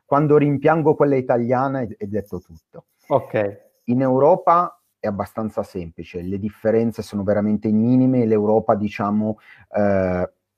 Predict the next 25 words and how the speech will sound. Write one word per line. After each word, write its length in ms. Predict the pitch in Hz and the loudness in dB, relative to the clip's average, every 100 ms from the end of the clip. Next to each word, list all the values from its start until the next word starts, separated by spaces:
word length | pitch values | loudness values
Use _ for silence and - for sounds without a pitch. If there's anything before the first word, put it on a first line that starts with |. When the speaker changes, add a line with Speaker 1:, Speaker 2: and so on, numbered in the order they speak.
| _ | _
Speaker 1:
s-, 260 | - - - _ _ _ _ - | -20 -20 -20 _ _ _ _ -4
la 360 | 104 101 98 | 0 0 0
finalità 460 | 98 113 107 104 110 | -2 0 0 2 2
dell'Europa 460 | 104 104 107 107 110 | 4 4 4 4 2
è 20 | |
arrivare 360 | 101 98 101 | 4 4 4
a, 140 | 101 - | 2 0
a 60 | 101 | -4
normative 560 | 98 95 98 104 95 | -4 -4 -4 -4 -2
molto 460 | 101 123 127 127 107 | 2 2 2 0 -6
simili, 480 | - 98 87 82 - _ _ | -6 -8 -6 -10 -14 _ _
nazionali 640 | 104 98 - 120 120 127 135 | -4 -4 -2 0 2 2 0
ma 140 | 110 | 0
simili 420 | 101 - 98 92 87 | -4 -8 -6 -6 -6
fra 160 | - | -6
di 160 | 87 92 | -6 -8
loro. 300 | 78 - _ _ _ _ | -12 -16 _ _ _ _
Se 180 | - - | -6 4
usciamo 480 | 185 139 190 147 107 | 4 4 2 2 4
dall'Europa 580 | 113 165 185 98 92 143 | 4 6 6 4 4 0
è 40 | |
un 140 | 127 110 | 2 -2
mondo 260 | 92 85 78 | -4 -8 -8
a 40 | |
parte. 560 | 107 107 92 - - | -2 -2 -2 -8 -18